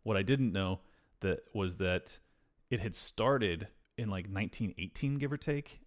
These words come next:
and you would have a few million deaths here, and then you would have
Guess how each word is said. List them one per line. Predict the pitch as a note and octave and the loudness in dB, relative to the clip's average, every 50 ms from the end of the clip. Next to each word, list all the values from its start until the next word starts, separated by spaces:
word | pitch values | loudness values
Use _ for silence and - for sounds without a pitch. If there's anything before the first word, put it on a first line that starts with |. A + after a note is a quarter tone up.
| - - | -4 0
and | A2 G#2 G2 G2 F#2 F2+ G2 F#2 - - - _ - _ - _ _ _ _ _ _ _ - - | 0 2 2 0 0 0 -2 -2 -4 -10 -20 _ -20 _ -20 _ _ _ _ _ _ _ -20 -10
you | D#2+ - A#2+ | -4 -2 0
would | A2 F2 | 0 2
have | G#2+ G2+ G2+ F#2+ - - - - - - - | 0 0 0 -2 -6 -12 -14 -18 -20 -18 -16
a | - | -10
few | - - B2 B2 | -2 0 2 4
million | B2 B2 A#2+ A#2 A#2 A2+ A2 G#2+ G#2+ G#2+ - - - | 6 6 6 6 6 6 4 4 2 0 -4 -10 -4
deaths | - G#2 F2+ - - - | -2 -2 -2 0 -2 -4
here, | - - B2 A#2+ A#2+ B2 A#2 A#2 | -2 0 2 2 4 4 4 4
and | G#2+ G2+ | 2 2
then | G2 F2+ F2 | 2 0 0
you | E2+ | -2
would | E2 D#2 | -2 -2
have | - G2+ F2 E2 D#2+ D#2+ D#2+ | -2 0 0 0 0 -2 -4